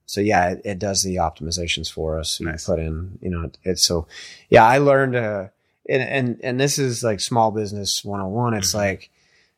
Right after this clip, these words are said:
Speaker 1: as you grow, you, you only have so much time and you're like, "Okay, this is, I can't continue." Like, initially when I had a hundred customers, I was typing a hundred addresses in and trying to figure out how to
Speaker 2: Yeah.
Speaker 1: optimize them. Like, "This isn't gonna work."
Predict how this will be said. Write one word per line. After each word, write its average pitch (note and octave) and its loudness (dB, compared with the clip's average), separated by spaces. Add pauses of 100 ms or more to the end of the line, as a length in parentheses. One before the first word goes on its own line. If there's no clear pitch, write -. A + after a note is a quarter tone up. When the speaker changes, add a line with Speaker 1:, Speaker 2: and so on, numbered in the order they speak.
(220)
Speaker 1:
as A#2 4
you A#2 0
grow, A#2+ 4
you, A2 -6 (100)
you C3+ -2
only C#3 0
have A#2+ -2
so - -6
much G2+ -8
time A#2+ 2
and G#2+ -4
you're G2+ -6
like, F2+ -8 (140)
"Okay, A2 -6
this A2 -2
is, G#2+ -10
I G#2+ -6
can't A2 -4
continue." G#2+ -6
Like, A2 -2
initially A#2+ 2
when A2 0
I G#2+ -2
had A2 2
a G2 -2
hundred G#2 -4
customers, A2 2
I G2+ -8
was F#2+ -10
typing F#2+ -4
a F#2 -6
hundred F#2 -6
addresses F#2 -4
in F2+ -8
and F2 -10
trying F2 -8
to E2+ -10
figure F2 -2
out - -4
how E2+ -2
to E2+ 0
Speaker 2:
Yeah. A2 0
Speaker 1:
optimize D#2+ -4
them. D2+ -6
Like, C2+ -4
"This - -4
isn't - -6
gonna C2+ -4
work." D#2 2